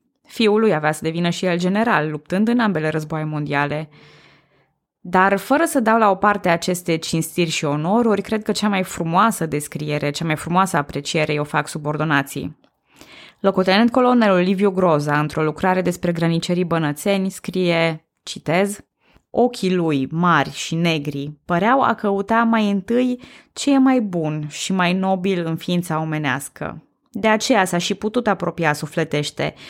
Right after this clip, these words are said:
de cei pe care îi conducea.” Sunt cuvintele rostite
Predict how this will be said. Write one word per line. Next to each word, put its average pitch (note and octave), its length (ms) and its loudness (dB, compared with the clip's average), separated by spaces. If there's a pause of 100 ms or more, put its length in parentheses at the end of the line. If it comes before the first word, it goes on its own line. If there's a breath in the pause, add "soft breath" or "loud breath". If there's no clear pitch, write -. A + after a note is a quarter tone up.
(200 loud breath)
de D#3+ 100 0
cei D#3+ 220 0
pe D#3+ 100 -2
care D#3+ 180 0
îi D3+ 60 2
conducea.” D#3+ 760 -2 (760)
Sunt F#3 260 0
cuvintele F3+ 500 2
rostite G#3 640 0